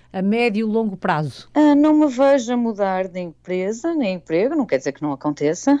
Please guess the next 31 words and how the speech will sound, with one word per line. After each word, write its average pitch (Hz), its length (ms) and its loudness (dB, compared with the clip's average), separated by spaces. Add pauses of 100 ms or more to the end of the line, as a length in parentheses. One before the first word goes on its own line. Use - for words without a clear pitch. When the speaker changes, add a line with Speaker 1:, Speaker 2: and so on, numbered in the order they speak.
Speaker 1:
Uhum. 165 100 -2
Speaker 2:
ah, 208 520 2
mas 190 320 0
efetivamente 170 840 -4
a 185 180 -4
empresa 151 400 -4
tem 170 220 -4
muitas 170 340 -2
oportunidades 156 1000 -6 (400)
lá 165 160 0
fora 160 320 -6
para 160 180 -4
mim, 156 260 -4 (520)
ah, 165 560 -2 (440)
incluindo 147 1000 0
a 143 40 -4
possibilidade 151 580 0
de - 80 -20
poder, 156 500 -2
ah, 165 440 -2 (320)
passar 156 280 0
uma, 156 160 2 (240)
uns 165 160 -6
bons 175 240 0
tempos 165 280 -4
nos 151 140 -2
Estados 135 300 -4
Unidos 220 380 0
ou 143 240 0
mudar-me 156 580 0
efetivamente 151 640 -6